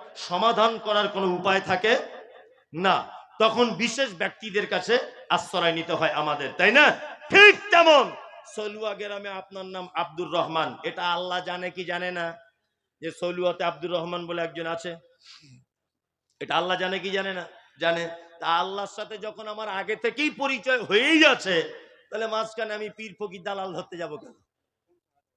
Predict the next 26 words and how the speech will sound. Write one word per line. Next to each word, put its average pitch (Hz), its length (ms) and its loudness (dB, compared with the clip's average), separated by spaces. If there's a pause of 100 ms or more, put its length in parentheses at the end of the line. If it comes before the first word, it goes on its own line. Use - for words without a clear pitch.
(960)
হ্যাঁ, 160 160 4 (560)
দালাল 196 340 2
ধরার 202 240 0
কোনো 208 200 -6
প্রশ্নই 202 400 -4
ওঠে 226 200 2
না, 208 160 -6 (680)
ওঠে? 285 240 8 (680)
কোনো 381 280 12
প্রশ্ন 359 340 6
ওঠে 311 240 8
না। 277 120 4 (1040)
আল্লাহু 202 560 6
আকবার। 180 280 2 (320)
আল্লাহ, 190 300 4
তুমি 190 220 -8
আমাদেরকে 185 440 -6
এই 185 60 -4
দালাল 175 460 0
থেকে 175 240 -8
বাঁচার 175 400 -4
তৌফিক 170 380 -4
দান 160 220 2
করো, 151 180 -2
আমিন, 143 420 -2 (640)
আমিন। 220 460 6